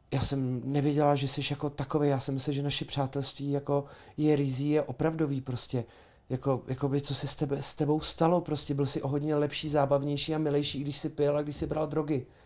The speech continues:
Jako, teďka jsi prostě jako příšernej." Na to jsem jí něco napsal, ať mě, a-, a-, ať, ať, ať mě neobtěžuje, že mě mrzí, že to tak bere, ale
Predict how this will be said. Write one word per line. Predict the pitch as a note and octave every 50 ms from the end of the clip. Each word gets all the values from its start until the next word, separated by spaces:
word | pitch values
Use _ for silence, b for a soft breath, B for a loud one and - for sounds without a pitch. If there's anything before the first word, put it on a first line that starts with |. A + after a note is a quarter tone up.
| b b b
Jako, | C3 B2 - B2+ G#2+ - b b b b b
teďka | b - B2+ - - C3+
jsi | - C#3 C3 -
prostě | - C3+ C3 - - C#3
jako | C#3+ C#3+ D3 C#3
příšernej." | - - C#3 - - D3+ C#3 B2+ A#2 G#2 G2+ A2+ - _ b b b b b b b b b b b b b b b b -
Na | C3+
to | B2 C#3+
jsem | C3+ - D#3 D3
jí | D3 D3
něco | D3 C#3+ C#3+ - C#3+ C#3
napsal, | C3 B2+ C3+ C3 - - C#3+ C3+ C3+ C3+
ať | - B2+ B2+ -
mě, | B2 C3 C3+ C3 B2+ B2 A#2+ A2+ - - -
a-, | -
a-, | - - - - - - - -
ať, | - B2+ - -
ať, | - B2+ - - - - - -
ať | A#2+ B2
mě | C3+ C3+ C3
neobtěžuje, | C3 B2 A#2 A#2 - B2+ B2 B2 C3 C3 C3
že | B2 B2 B2
mě | B2 B2+ B2+
mrzí, | B2+ B2+ B2 B2 C3
že | B2+ B2
to | B2 B2
tak | B2 B2+ B2
bere, | B2 B2 A#2+ A#2+ A#2 A2+
ale | A#2+ B2 B2 B2 B2